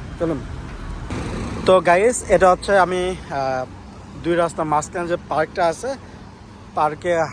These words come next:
হাঁটতেছি। দেখেন, এই পাশে তিন লেনের রাস্তা, আর এই পাশে তিন লেনের রাস্তা, আর আমি যেখানে হাঁটতেছি এটা প্রায়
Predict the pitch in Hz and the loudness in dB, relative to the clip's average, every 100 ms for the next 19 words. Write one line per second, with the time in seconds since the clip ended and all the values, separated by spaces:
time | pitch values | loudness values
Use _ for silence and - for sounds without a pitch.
0 | - 151 185 233 180 180 233 - - - | 0 0 0 -4 -6 -6 -8 -12 -18 -18
1 | - - - - - - - - - 156 | -18 -18 -18 -18 -18 -18 -18 -10 -2 0
2 | 170 220 - - - - 165 180 185 196 | 0 -4 -8 -18 -18 -2 4 4 6 2
3 | 180 196 240 - - - 190 185 175 185 | 2 -4 -6 -10 -12 0 2 4 4 4
4 | 151 147 - 170 240 - - - - - | 4 0 -2 -4 -4 -10 -18 -18 -20 -18
5 | - - - - - - - - - - | -18 -18 -20 -20 -20 -20 -20 -20 -20 -10
6 | 139 139 139 156 190 214 214 190 202 240 | -2 2 2 2 4 4 4 0 0 -4
7 | 233 - - - - 180 185 180 175 160 | -8 -18 -20 -20 -4 0 2 4 4 4
8 | 139 - 214 247 - - - 143 143 165 | 4 0 -6 -8 -10 -20 -10 -4 -2 -2
9 | 147 156 170 139 165 - 180 190 240 165 | -2 -2 -2 -2 -4 -6 -6 -6 -8 -10
10 | 147 165 156 165 | 0 0 2 2